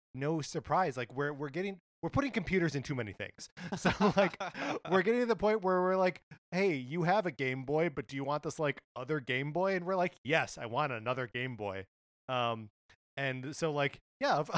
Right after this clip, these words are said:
Speaker 1: <laughs> of course we don't have enough chips. We're just, we're just putting 'em in everything.
Speaker 2: Yeah. Well, uh, recently we were shopping for a new refrigerator,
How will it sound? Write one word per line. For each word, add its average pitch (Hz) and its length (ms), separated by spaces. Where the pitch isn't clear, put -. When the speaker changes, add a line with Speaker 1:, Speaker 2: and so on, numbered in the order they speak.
Speaker 1:
<laughs> - 60
of 185 100
course - 240
we 208 80
don't - 140
have 151 120
enough 147 180
chips. - 380
We're 165 100
just, 208 220
we're 160 160
just 220 160
putting 233 240
'em 254 80
in 254 80
everything. 117 480
Speaker 2:
Yeah. 117 300
Well, 185 380
uh, 147 300
recently 147 420
we 135 120
were 131 320
shopping 123 380
for 131 160
a 117 100
new 110 540
refrigerator, 104 720